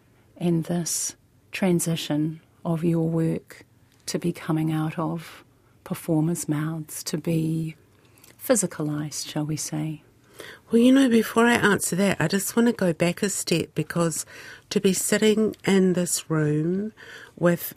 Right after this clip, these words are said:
Speaker 2: my cousin and with yourself, Susanna, you know, we're all New Zealand-born Samoans.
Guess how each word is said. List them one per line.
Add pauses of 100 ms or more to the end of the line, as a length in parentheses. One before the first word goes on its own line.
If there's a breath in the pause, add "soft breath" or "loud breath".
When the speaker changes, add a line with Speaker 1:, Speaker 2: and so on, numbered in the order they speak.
Speaker 2:
my
cousin
and
with
yourself,
Susanna, (500 loud breath)
you
know,
we're
all
New
Zealand-born (180 loud breath)
Samoans.